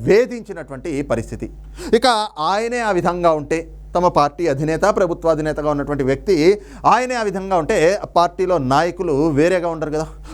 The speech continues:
వాళ్ళు కూడా అదే తీరును కొనసాగించారు. ఎక్కడికక్కడ ప్రజల్ని వేధించడమే పనిగా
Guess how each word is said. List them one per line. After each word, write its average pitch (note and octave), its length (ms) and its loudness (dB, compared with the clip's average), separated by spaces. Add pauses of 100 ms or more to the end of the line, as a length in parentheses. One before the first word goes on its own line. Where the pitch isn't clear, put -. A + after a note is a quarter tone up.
(140)
వాళ్ళు C4+ 320 2
కూడా A#3+ 280 -4
అదే G3 140 -2 (120)
తీరును F3+ 320 -2
కొనసాగించారు. D3 640 -2 (240)
ఎక్కడికక్కడ G#3+ 640 0 (140)
ప్రజల్ని E3+ 420 2 (120)
వేధించడమే F#3 680 2
పనిగా D3 240 0